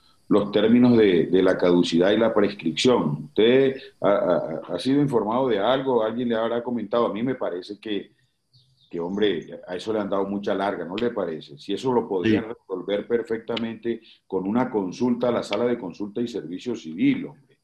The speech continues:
Speaker 2: Sí.
Speaker 1: A mí me parece que eso ya es como,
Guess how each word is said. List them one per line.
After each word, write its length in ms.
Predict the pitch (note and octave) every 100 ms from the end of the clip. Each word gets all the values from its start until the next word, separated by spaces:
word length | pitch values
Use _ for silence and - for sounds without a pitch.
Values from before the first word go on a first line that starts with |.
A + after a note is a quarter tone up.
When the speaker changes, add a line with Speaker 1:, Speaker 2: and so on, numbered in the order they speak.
| -
Speaker 2:
Sí. 420 | A2 A#2 C3+ E2+ - _ _ _ _
Speaker 1:
A 40 | D#2+
mí 100 | A2+
me 120 | D3+
parece 360 | G#2+ G2+ G#2+
que 80 | G#2
eso 220 | G#2+ A2+
ya 260 | G#2 G#2 G#2
es 340 | G#2 G#2 G#2 -
como, 560 | A2+ G2+ F#2+ F2+ -